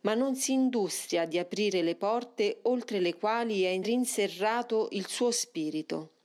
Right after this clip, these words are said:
che essa, umanità, nega o dimentica di possedere, tanto di esso non si cura.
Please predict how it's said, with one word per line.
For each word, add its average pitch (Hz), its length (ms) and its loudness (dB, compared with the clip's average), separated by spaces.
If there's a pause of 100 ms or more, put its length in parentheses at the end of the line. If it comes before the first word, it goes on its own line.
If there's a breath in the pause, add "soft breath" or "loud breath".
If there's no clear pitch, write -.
(480 loud breath)
che 226 220 2
essa, 185 480 -2
umanità, 190 680 0 (260)
nega 220 640 2
o 202 100 0
dimentica 170 720 0
di 165 140 0
possedere, 196 1000 0
tanto 214 400 -2
di 180 240 2
esso 208 320 0
non 196 180 -2
si 190 180 -4
cura. 156 520 -6